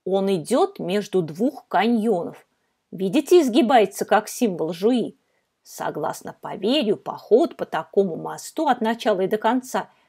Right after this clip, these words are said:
принесёт удачу в определённом деле. Но это довольно жутковато.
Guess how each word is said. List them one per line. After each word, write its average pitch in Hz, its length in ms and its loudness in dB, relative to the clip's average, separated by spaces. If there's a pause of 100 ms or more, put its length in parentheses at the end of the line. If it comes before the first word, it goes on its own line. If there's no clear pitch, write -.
(120)
принесёт 175 800 -2
удачу 202 560 0
в 180 60 0
определённом 190 1040 0
деле. 170 500 -2 (260)
Но 208 100 0
это 226 180 2
довольно 226 420 4
жутковато. 226 760 0